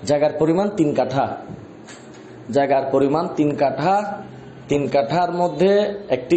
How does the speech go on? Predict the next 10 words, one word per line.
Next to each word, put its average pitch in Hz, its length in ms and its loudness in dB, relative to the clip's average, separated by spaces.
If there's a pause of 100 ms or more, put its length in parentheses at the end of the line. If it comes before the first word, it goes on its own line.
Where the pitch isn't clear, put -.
(120)
গ্যাসের 156 320 2 (580)
রাইজার 139 340 2
রয়েছে, 180 320 4 (480)
যা 135 160 4
থেকে 160 140 2
আপনি 156 240 0
একটি 180 160 4 (460)
ডাবল 156 240 4
বার্নার 180 300 0 (340)
চুলা 156 180 4